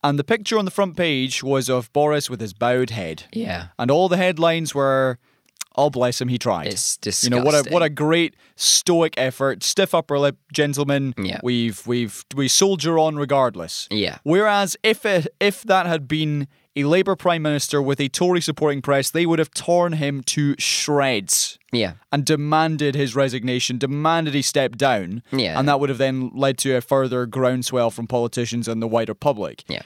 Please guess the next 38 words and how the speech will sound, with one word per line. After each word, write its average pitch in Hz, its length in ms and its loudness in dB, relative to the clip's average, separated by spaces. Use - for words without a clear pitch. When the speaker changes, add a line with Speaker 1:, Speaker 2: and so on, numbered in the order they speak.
Speaker 1:
So 160 240 4
until 190 340 0
we 185 140 0
see 165 300 0
a 147 200 2
switch - 840 0
to 151 140 4
a, 139 200 2
either 139 420 2
a 120 100 2
more 147 560 2
impartial 147 720 0
media, 120 320 -2
which 113 220 -2
I 120 200 2
do 127 360 0
not 143 160 2
believe 127 220 -2
will 120 100 -2
happen, 120 360 -2
if 113 100 0
anything, 131 340 -2
it 113 40 -2
will 113 100 -2
become 120 260 -2
more 123 240 0
and 120 80 -2
more 117 140 0
partisan, 92 680 -6
then 127 560 0
I 147 180 2
don't 147 180 0
see 143 200 0
any 131 160 0
way 123 260 2
out 131 300 -2
of 123 360 -4
a 110 400 0